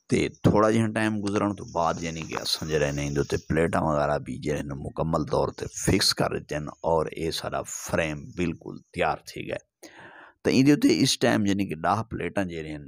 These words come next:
اے اساں لائے ہوئے ہیں ہک لیئر دے وچ، اے ڈو ڈو پلیٹ ہیں،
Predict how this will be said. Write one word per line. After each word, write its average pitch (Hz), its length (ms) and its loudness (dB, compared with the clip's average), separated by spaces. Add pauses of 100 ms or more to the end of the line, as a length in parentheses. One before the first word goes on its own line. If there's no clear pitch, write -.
اے 82 200 -8
اساں 78 260 -8
لائے 80 260 0
ہوئے 90 180 0
ہیں 82 160 -6
ہک 104 240 0
لیئر 85 280 2
دے 78 120 -4
وچ، 76 220 -6 (580)
اے 85 160 0 (340)
ڈو 95 160 4
ڈو 120 140 6
پلیٹ 98 340 0
ہیں، 85 160 -4